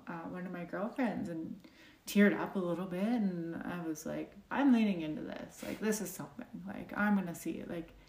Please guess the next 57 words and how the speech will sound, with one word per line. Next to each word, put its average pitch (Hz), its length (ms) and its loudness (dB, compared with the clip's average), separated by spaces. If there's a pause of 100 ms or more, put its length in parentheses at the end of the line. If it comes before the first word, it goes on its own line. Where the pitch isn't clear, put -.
(160)
what's 208 160 -6
going 180 300 -4
on?" 160 160 -6
And 160 280 -10
she's 175 200 -12
like, 180 180 -16
"You 226 60 6
know, 247 340 8 (880)
he 220 80 2
doesn't 254 240 6
ever 277 200 10
really, 247 340 8
like, 196 320 2 (100)
set 214 460 2
long-term 214 580 2
goals." 226 360 10
Oh, 208 140 0
here's 226 340 0
what 208 120 0
I 170 60 0
said. - 420 -8
This 175 160 -6
was 190 140 -8
the 190 100 -4
trigger 175 320 -8
point. - 420 -8
I 180 60 -6
said, 170 320 -2 (380)
"Start 262 320 8
with 294 100 8
the 294 140 10
end 202 180 10
in 202 100 8
mind." 165 300 2
So, 190 80 -4
like, 190 240 -4
if 202 100 -2
you 226 120 0
can 254 140 6
en-, 226 280 6
envision, 190 480 4
like, 180 180 -10
the 185 100 -2
very 185 360 -2
end 170 180 -6
of 170 80 -6
your 175 120 -2
life, 170 380 -4
like, 165 180 -6
you're 180 220 -4
a 170 40 -6
golden 175 460 0
girl, 170 260 -2
you 190 160 0
made 175 360 -2
it. 196 180 0
Like, 190 140 -4